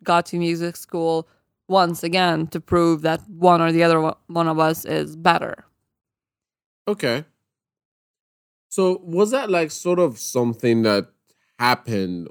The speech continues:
Speaker 2: or was it something that others sort of enforced? And I, by, by, en-,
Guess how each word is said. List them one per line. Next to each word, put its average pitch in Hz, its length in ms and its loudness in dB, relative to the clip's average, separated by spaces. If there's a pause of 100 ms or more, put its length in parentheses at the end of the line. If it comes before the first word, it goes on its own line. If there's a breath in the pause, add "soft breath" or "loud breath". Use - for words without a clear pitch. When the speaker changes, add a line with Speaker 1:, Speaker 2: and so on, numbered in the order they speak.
Speaker 2:
or 98 680 -4 (1080)
was 135 260 2
it 147 200 -2
something 127 580 4
that 107 400 2 (240)
others 117 720 2
sort 120 320 -2
of 107 200 0 (120)
enforced? - 1040 -6 (160)
And 147 100 2
I, 160 100 4
by, 156 240 2
by, 156 240 0
en-, 156 220 -2